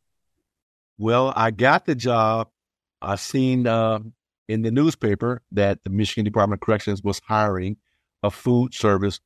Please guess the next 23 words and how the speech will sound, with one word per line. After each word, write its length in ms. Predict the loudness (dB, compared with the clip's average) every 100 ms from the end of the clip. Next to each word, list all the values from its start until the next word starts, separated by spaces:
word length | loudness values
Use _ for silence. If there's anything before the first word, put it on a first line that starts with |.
| -18
supervisor. 840 | -4 -2 0 -4 -6 -8 -12 -18 _ _ _ _ _ _
So 180 | -2 2
that 220 | 4 4 2
was 120 | 0
nineteen 360 | 0 0 -2
eighty-five. 640 | -2 -2 2 2 2 0 -6
I 100 | -10 -6
took 180 | -6 -4
the 160 | -2 0
interview 560 | 2 0 0 -2 -4 -8 _ _ _ _ _ _
and 120 | -2
I 60 | 0
got 220 | 0 0
the 100 | -2
job. 560 | 0 4 4 4 0 -6 _ _ _ -4
And 420 | -2 -2 -4 -4
then 480 | -2 0 0 -2 -6 -8 -2
from 140 | 0
eighty-five 540 | 2 2 4 4 4
until 220 | 0 -6 -2
eighty-nine, 640 | -2 0 2 2 0 -4 -12 _ _ _ _ _ _
I 60 | -2
worked 320 | 0 0 -4